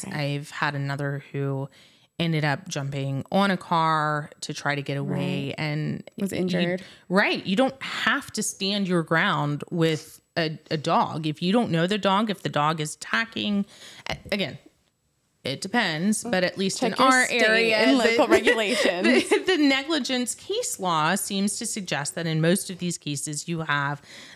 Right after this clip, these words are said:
Speaker 2: the right, if it's reasonable,
Speaker 1: Yes.
Speaker 2: to believe that you are going to be attacked, you may be attacked. You don't have to hope the dog licks you.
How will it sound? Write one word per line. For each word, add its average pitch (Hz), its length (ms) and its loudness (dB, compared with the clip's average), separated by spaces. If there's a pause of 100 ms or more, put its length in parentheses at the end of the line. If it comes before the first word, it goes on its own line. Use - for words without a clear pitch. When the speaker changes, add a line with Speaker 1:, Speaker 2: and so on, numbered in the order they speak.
Speaker 2:
the 175 140 4
right, 165 420 2
if 156 220 -6
it's 147 200 -6 (200)
reasonable, 185 800 0
Speaker 1:
Yes. 214 400 -2 (460)
Speaker 2:
to 190 340 2
believe 156 560 -2
that 160 240 -2
you 156 200 -2
are 151 120 -4
going 196 360 2
to 214 120 -4
be 180 120 -2
attacked, 151 480 -4
you 151 80 -4
may 165 220 0
be 180 160 0
attacked. 147 480 -8
You 190 80 0
don't 208 160 0
have 240 240 -2
to 180 140 -2
hope 202 240 -4
the - 80 -4
dog 151 320 0
licks - 280 -6
you. 143 240 -4